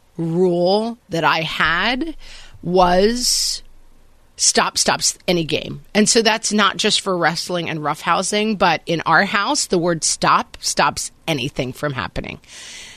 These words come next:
And so I think this is really important to start saying,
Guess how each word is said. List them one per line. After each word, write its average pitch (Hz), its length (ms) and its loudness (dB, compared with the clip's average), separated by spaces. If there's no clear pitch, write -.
And 190 160 2
so 151 680 2
I 180 80 2
think 196 220 2
this - 200 2
is 180 160 0
really 160 260 0
important 254 640 -2
to 175 100 -4
start - 500 2
saying, 165 560 0